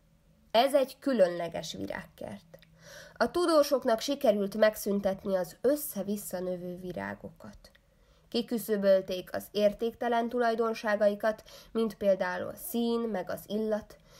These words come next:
Mindegyikből kivonták az értékeket, és egyesítették. Íme, itt láthatóak a tudományos virágok, melyek nem szépek, nem illatosak, csak hasznosak.”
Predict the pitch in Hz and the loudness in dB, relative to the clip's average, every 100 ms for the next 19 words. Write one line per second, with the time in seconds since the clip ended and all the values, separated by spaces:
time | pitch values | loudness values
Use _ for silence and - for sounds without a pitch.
0 | - 254 285 254 208 190 196 185 233 208 | -4 0 4 4 2 0 2 2 2 4
1 | 196 190 180 - 190 - 202 196 226 233 | 4 2 -8 -8 -10 0 0 2 -2 -2
2 | 277 262 269 - - 226 202 - 226 196 | -2 -4 -8 -10 -10 -4 -4 0 0 2
3 | 180 - 202 214 190 - 107 104 - - | -2 -4 -8 -8 -10 -12 -16 -14 -16 -20
4 | - - _ _ - - - 254 262 240 | -20 -20 _ _ -20 -18 -4 0 0 2
5 | 190 175 - - - - 302 277 233 262 | 2 0 -10 -18 -8 0 0 2 4 6
6 | 254 247 208 214 202 - 208 - - 196 | 4 2 -2 -2 -2 -2 -6 -8 -6 -6
7 | - 226 208 185 180 165 165 165 165 175 | -8 0 4 4 2 0 -2 -4 -6 -6
8 | 175 165 170 214 233 - - - - - | -2 -2 -2 -4 -6 -14 -20 -20 -6 2
9 | 196 190 190 208 196 196 202 - 233 240 | 4 4 0 2 4 4 2 -2 -2 0
10 | 269 277 - - - - 220 214 208 202 | 0 -2 -6 -20 -14 -4 6 6 6 2
11 | 202 208 240 - 277 277 - - - - | 0 0 -4 -4 -4 -6 -20 -20 -20 -4
12 | - 330 - 202 196 - 202 - - | 0 0 0 -4 -4 -10 -12 -14 -16